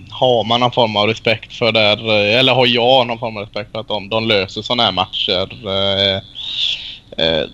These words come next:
känns i harmoni, de glider in här i säsongen och, eh,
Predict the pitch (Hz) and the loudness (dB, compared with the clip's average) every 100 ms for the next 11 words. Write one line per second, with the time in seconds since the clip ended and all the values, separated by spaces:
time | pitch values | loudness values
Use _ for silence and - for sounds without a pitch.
0 | - - - 156 151 147 143 143 143 143 | -14 0 2 4 2 0 -2 2 2 2
1 | 147 139 143 139 139 135 143 139 135 135 | -2 -2 -2 0 0 2 0 2 2 2
2 | 135 127 135 127 135 123 123 123 127 127 | 2 0 -2 -4 -4 -4 -4 -2 -2 -6
3 | 104 120 123 120 120 120 123 | -4 2 4 4 4 4 2